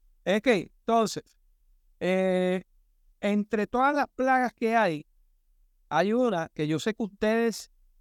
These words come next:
eh, eh, son muy buenos en esto, y es en lo que es polilla, comején. Háblame un po-, poquito de eso, que no funciona, porque eso yo creo que no todo el mundo lo conoce. Eh,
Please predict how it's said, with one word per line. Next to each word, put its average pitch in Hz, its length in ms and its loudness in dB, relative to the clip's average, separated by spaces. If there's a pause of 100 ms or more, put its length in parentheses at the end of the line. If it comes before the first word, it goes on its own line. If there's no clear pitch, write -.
eh, 147 640 -2 (580)
eh, 143 520 -6
son 190 360 0
muy 226 200 2
buenos 202 440 0
en 170 120 -2
esto, 170 200 -6 (640)
y 160 200 -2
es 220 400 0
en 170 520 -2
lo 165 120 2
que 175 240 -2
es 202 60 -4 (120)
polilla, 202 580 0
comején. 196 720 -2 (540)
Háblame 240 360 2
un 226 120 0
po-, 226 240 0
poquito 220 400 0
de 233 120 2
eso, 220 160 -4
que 196 100 -4
no 202 100 -4
funciona, 202 760 0
porque 175 200 -4
eso 214 140 -2
yo 202 120 0
creo 208 120 0
que 196 100 -2
no 190 100 0
todo 196 160 0
el 185 100 0
mundo 190 260 0
lo 180 80 2
conoce. 190 540 -2
Eh, 180 80 -10